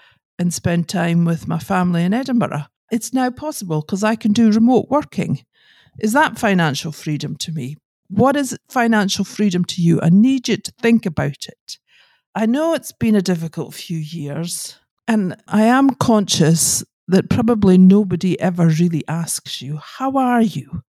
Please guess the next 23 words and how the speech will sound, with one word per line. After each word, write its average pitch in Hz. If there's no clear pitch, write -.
How 262
are 269
you 247
doing? 175
How 233
are 262
you 254
getting 208
on?" 175
You 247
know? 262
But 214
I 214
need 233
you 247
to 233
think 185
about 156
it. -
Financial 277
freedom 202
is 196
achievable. 151